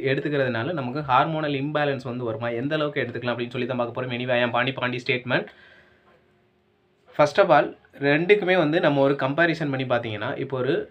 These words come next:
நூறு கிராம் வந்து சோயா பீன்ஸ், நூறு கிராம் சோயா சங்க்ஸ், இது ரெண்டையும் எடுத்து கம்பேர் பண்ணி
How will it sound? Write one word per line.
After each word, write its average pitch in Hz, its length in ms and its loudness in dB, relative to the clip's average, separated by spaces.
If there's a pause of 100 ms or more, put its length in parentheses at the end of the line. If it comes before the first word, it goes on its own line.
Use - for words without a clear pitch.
(140)
நூறு 175 240 0
கிராம் 143 300 2
வந்து 135 260 -4 (140)
சோயா 139 220 4 (100)
பீன்ஸ், 147 300 -6
நூறு 143 280 0
கிராம் 147 280 0 (100)
சோயா 135 220 2 (100)
சங்க்ஸ், 113 260 -8
இது 135 160 -2
ரெண்டையும் 139 360 0
எடுத்து 127 180 -6
கம்பேர் 131 380 0
பண்ணி 120 160 -6